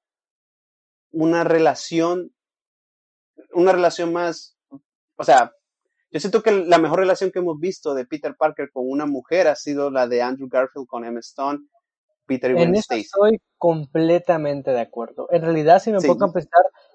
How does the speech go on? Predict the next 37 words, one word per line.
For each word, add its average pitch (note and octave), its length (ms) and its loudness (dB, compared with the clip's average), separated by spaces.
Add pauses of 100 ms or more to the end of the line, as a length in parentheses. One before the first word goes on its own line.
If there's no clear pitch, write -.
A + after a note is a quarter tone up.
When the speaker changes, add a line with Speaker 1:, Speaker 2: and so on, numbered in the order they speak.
Speaker 2:
eh, D3+ 220 2
Mary E3 260 2
Jane F#3 200 2
de F3 80 -2
Tobey F3 200 2
Maguire, E3 500 4
pues, C#3 200 -6
estaba G3+ 380 4
medio G#3+ 420 -2
loca, G3+ 320 0 (580)
estaba F3 520 6
muy F#3 360 2
extraña D#3+ 540 2
la F#3+ 100 6
Speaker 1:
Ujú. E3+ 100 0
Speaker 2:
relación, E3 440 0
es - 60 -2
decir, - 420 -8 (1500)
la C#3+ 120 2
relación B2+ 320 -2
está D3 200 2
muy, C#3+ 360 -4
muy, B2+ 180 -6
muy A#2+ 100 -6
extraña, C#3 320 -4
muy, D3+ 360 -2
muy C3+ 220 -6
loca, C3 280 0
es D3 60 -4
decir, C#3 240 -4
Speaker 1:
Sí. A#2+ 60 2
Speaker 2:
no, D3+ 300 -4 (480)
Speaker 1:
Eh, D3+ 100 -4
Speaker 2:
no D#3 160 -2
supo F#3 360 -4
Speaker 1:
seamos - 20 4 (200)
Speaker 2:
realmente C#4 40 8